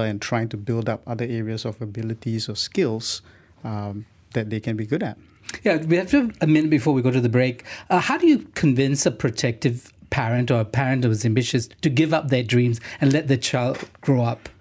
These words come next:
Speaker 2: on their own?
Speaker 1: How to convince them, eh? Well, I think, I mean, I think it's difficult, but I think maybe going back to thinking about the child's emotions and the child's, you know, nowadays we talk about the child's, even children's mental health,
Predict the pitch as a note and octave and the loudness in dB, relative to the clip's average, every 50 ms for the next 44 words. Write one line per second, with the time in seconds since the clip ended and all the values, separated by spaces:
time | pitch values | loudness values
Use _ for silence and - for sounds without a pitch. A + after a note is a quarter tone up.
0 | _ _ - B2+ B2 B2 A#2+ A#2+ A2+ A2 A2 A2 A2 - - - - A#2+ A2+ - | _ _ 0 2 2 2 2 2 0 0 0 -2 -4 -6 -10 -10 -8 -8 -6 -6
1 | - A#2 - B2 A2+ G#2+ G2+ A2+ A2+ G#2 - - - A#2+ G#2 G#2+ A2+ A#2+ C3 - | -8 -10 -8 -8 -8 -6 -6 -8 -8 -10 -10 -14 -14 -14 -12 -10 -10 -10 -8 -6
2 | F3+ A3+ A3 - - F3 E3+ - - A3 - - - - - - _ _ _ _ | -4 -4 -4 -2 -2 0 0 0 0 0 -2 -6 -14 -18 -20 -20 _ _ _ _
3 | _ - E3+ D#3+ D#3+ F3 F3 - D#3+ D3 - G#3 A3+ - A#3 E3+ - - C#3+ C3+ | _ 0 2 2 4 4 2 2 0 0 2 2 2 2 2 0 0 0 -2 -2
4 | - D#3 - C#3 A#2 G2+ A#2+ A#2+ A#2 A#2 A#2 - - D#3+ D#3 D#3 D3+ - - - | 0 0 0 0 0 0 0 0 0 -2 -2 -2 0 2 2 2 0 -4 -10 -16
5 | _ _ _ _ _ _ _ _ _ _ _ _ _ _ _ _ _ - - - | _ _ _ _ _ _ _ _ _ _ _ _ _ _ _ _ _ -20 -20 -20
6 | - _ _ - C#3 C3 C#3 D3 D3+ D#3 D#3+ D3 B2+ A#2 D3 C3+ C#3+ D3+ D3+ C#3+ | -20 _ _ -2 2 4 4 4 4 4 2 0 0 2 2 4 4 4 2 0
7 | B2+ C#3+ C#3 C3+ - - - - D3 B2+ B2 A#2+ A2+ - _ _ - C#3 B2+ B2 | 0 -2 -2 -4 -6 -8 -4 0 0 0 0 -2 -4 -6 _ _ 0 0 2 2
8 | - C#3 B2+ A#2+ A2+ G#2 G2 B2 A2+ A#2 A#2 - _ _ _ _ _ _ _ _ | 2 0 0 0 -2 -2 -2 -2 -2 -2 -4 -6 _ _ _ _ _ _ _ _
9 | _ - B2 A2+ A2 - - B2+ A#2+ A#2 A#2 - B2+ A2+ G#2+ A2 A2+ A2+ - - | _ -8 -8 -6 -6 -4 -2 -2 -2 -2 -2 -2 -4 -4 -4 -4 -6 -6 -4 -4
10 | D#3+ F3 G3+ - - - - _ _ _ _ _ _ _ - C3+ A#2 A2 G#2+ A2+ | -4 -4 -4 -6 -10 -12 -14 _ _ _ _ _ _ _ -6 -4 -2 -2 -4 -4
11 | G#2+ - - A#2+ A2+ A2 A2+ A2 - - A2+ A2 G#2+ A2 A2+ A2+ A2 G#2+ A2 G#2 | -6 -6 -4 -4 -2 -4 -4 -6 -6 -6 -6 -4 -4 -4 -4 -4 -4 -6 -6 -8
12 | - - G#2 A#2 A2 A#2 G#2 A#2 A2+ G#2+ G#2+ - - A2+ A2 G#2+ - B2 A#2 C3 | -8 -8 -6 -6 -6 -6 -8 -8 -10 -10 -10 -8 -8 -8 -6 -6 -6 -4 -4 -4
13 | A#2+ - - B2+ B2 C3 B2 A2+ - B2 A#2 A2 A2 - A2 G2+ - E3+ F#3 C#3+ | -4 -2 -2 -2 0 0 -2 -2 -2 -4 -4 -4 -4 -6 -8 -8 -6 -6 -6 -6
14 | F#2+ - - | -8 -12 -18